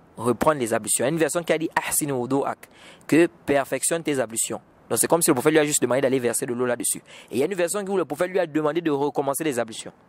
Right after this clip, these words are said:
Et cette version qui dit où le prophète a dit de recommencer, c'est un débat entre les savants. Certains savants disent que c'est authentique, d'autres disent que c'est da'if, mais ce qui est sahih, wallahu ta'ala a'lam,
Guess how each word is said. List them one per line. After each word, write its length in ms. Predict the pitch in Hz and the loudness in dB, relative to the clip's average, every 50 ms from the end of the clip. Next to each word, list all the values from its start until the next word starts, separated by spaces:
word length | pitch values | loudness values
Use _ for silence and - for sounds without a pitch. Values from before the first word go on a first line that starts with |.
| _ _ _ _ _ _ _ _ _ _ - - | _ _ _ _ _ _ _ _ _ _ -6 -6
Et 60 | 113 | -4
cette 220 | - 175 185 170 | -2 -2 -2 0
version 280 | 156 156 151 - 190 185 | 0 -2 -2 -2 -4 -6
qui 120 | 165 190 | -4 -2
dit 80 | 185 185 | 0 2
où 40 | 175 | 0
le 80 | 156 | 0
prophète 300 | 123 139 135 - 180 - | 0 -2 -4 -2 -2 0
a 80 | 135 131 | 0 -2
dit 140 | 143 160 165 | -2 -2 -2
de 80 | 143 | 0
recommencer, 720 | 127 120 135 139 - - 143 139 139 131 - 185 196 - _ _ _ - | 0 0 0 0 0 0 0 0 -2 -2 -2 -4 -4 -6 _ _ _ -6
c'est 160 | - - 143 | -2 -2 -2
un 60 | 160 | 0
débat 220 | 165 139 131 139 147 | 0 0 0 -2 -2
entre 120 | - - | -2 -2
les 60 | 117 | -4
savants. 260 | - - 104 101 104 | -2 -2 -2 -4 -2
Certains 240 | - - 131 - 156 | -4 -4 -2 -2 -2
savants 180 | 156 151 139 143 | -2 -2 -2 -2
disent 140 | 151 143 - | -2 -4 -4
que 80 | 127 | -4
c'est 60 | 113 | -6
authentique, 340 | 117 117 - 117 110 - 165 | -6 -4 -4 -4 -4 -4 -6
d'autres 160 | 160 151 151 | -2 -4 -2
disent 120 | 143 131 - | -2 -2 -6
que 80 | - | -6
c'est 140 | 110 - 131 | -8 -6 -2
da'if, 320 | 120 123 135 - 175 - - - - - - - - | 0 0 0 0 -4 -10 -12 -20 -20 -20 -16 -8 -4
mais 60 | 131 | -4
ce 100 | 123 156 170 | -2 -2 -2
qui 120 | - 170 | -2 -2
est 40 | 147 | -2
sahih, 340 | - - 120 - - 135 - | 0 -2 -4 -4 -4 -6 -2
wallahu 220 | - - 127 139 131 | -2 0 0 0 -2
ta'ala 220 | - 131 123 127 | -2 -2 -2 -2
a'lam, 360 | - 143 - - - 139 156 | -2 -2 -4 -4 -6 -6 -8